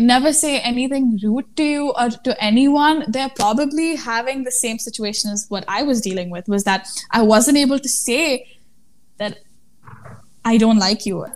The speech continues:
So I think that the person would be dealing with a s-, the similar situation as I was going through. I think it's hard for me, like, it was hard for me to ta-, tell someone how I genuinely felt about them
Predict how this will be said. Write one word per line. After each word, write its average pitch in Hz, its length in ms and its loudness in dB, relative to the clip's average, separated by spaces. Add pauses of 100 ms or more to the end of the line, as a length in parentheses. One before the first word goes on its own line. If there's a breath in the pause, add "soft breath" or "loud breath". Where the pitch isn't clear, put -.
So - 260 4
I 269 160 2
think 381 240 -6
that 339 320 -4
the 262 140 -2
person 240 920 -4 (160)
would 226 320 4
be 285 140 6
dealing 233 300 6
with 247 180 4
a - 20 0
s-, 226 160 2
the 254 100 0
similar 240 360 6
situation 202 580 -2
as 196 180 -4
I 226 160 6
was 240 200 6
going 196 240 -2
through. 202 160 -2
I 202 100 0
think 226 180 2
it's 220 200 2
hard 226 400 0
for 254 160 0
me, 220 360 4 (380 loud breath)
like, 233 260 2
it 254 60 0
was 233 160 0
hard 220 240 -4
for 233 160 -4
me 202 200 -2
to 220 100 -8
ta-, 214 320 -8
tell 208 300 -2 (120)
someone 202 380 -2
how 202 180 0
I 196 80 0
genuinely 196 420 -2
felt 269 240 -2
about 214 240 2
them 185 240 -4